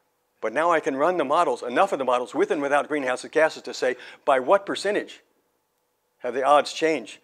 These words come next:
that such storms will happen. That's called attribution. And the science of attribution is moving ahead very, very quickly now, much more than, than five years ago.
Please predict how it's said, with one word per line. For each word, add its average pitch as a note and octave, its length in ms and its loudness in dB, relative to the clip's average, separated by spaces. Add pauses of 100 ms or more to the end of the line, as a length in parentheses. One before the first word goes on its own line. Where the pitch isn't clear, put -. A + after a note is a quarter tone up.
(160)
that A2 120 -12
such C3 180 0
storms B2+ 380 -2
will A2+ 80 -8
happen. A#2 320 -4
That's G#2 160 -12
called B2 220 -2
attribution. B2+ 600 -6 (360)
And A2 100 -12
the G#2 40 -14
science D3 280 0
of C3+ 100 -2
attribution B2+ 480 -4
is - 140 -12
moving C3+ 260 -4
ahead A2 220 -6
very, B2 300 -2
very A2+ 160 -4
quickly G#2+ 340 -12
now, F#2+ 200 -14 (1080)
much C3+ 180 -4
more C3+ 160 0
than, A#2+ 220 -6
than A#2+ 200 -2
five A#2 240 -4
years A#2+ 160 -10
ago. G2 160 -14